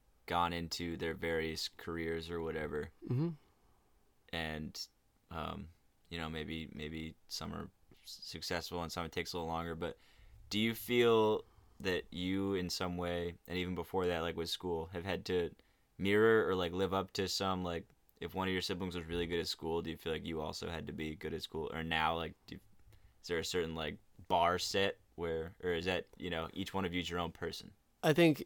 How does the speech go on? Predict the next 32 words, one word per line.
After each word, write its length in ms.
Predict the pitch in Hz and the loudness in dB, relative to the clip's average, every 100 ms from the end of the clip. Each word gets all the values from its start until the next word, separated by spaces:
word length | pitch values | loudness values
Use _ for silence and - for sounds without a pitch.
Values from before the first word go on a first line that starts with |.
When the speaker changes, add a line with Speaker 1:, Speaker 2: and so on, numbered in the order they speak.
| - | -6
Speaker 2:
it's 160 | 131 143 | -2 -2
growing, 640 | - 120 139 143 139 135 - | -4 8 12 12 12 8 6
going 300 | 127 143 143 | 10 12 12
through 180 | - 127 | 10 4
school, 680 | - - 139 131 110 101 98 - | 4 2 8 10 10 8 2 -2
I 100 | 104 | 2
think 220 | 110 104 | 2 4
there 120 | 117 | 2
was 180 | 110 104 | 2 2
definitely 320 | 110 - 107 | 0 0 -4
a 80 | 101 | -4
bar 380 | - 107 101 - | -2 -2 -2 -4
that 200 | 113 117 - - | -6 -8 -6 0
needed 240 | 110 85 | 2 4
Speaker 1:
Yeah. 60 | 80 | 2
Speaker 2:
to 100 | 107 | 2
be 140 | 117 | 4
met. 280 | 107 107 110 - _ _ _ | 4 4 2 -4 _ _ _
Um, 400 | 110 104 98 98 98 _ _ _ _ _ _ _ _ - - | 0 2 2 0 -6 _ _ _ _ _ _ _ _ -20 -4
thank 180 | 113 110 | 0 2
God 180 | 110 | 2
my 80 | 104 | 0
sister's 640 | 98 117 - 98 101 - - - | -2 -4 -4 -4 -6 -10 -14 -14
super 360 | - - 117 107 | -8 -4 -2 -2
smart. 380 | - 117 104 - - | 0 2 2 0 -4
Speaker 1:
<laughs> 80 | - - - - - | -10 -12 -20 -20 -8
Speaker 2:
So 280 | - 113 107 - - 143 - 123 - | 4 4 6 4 4 4 2 -2 -4
<laughs> 540 | - - - - - - | -12 -20 -18 -18 -20 2
we 100 | 127 | 8
kinda 220 | 139 123 | 8 8
had 240 | 120 117 | 10 8
to 420 | - 110 104 98 | 8 8 8 6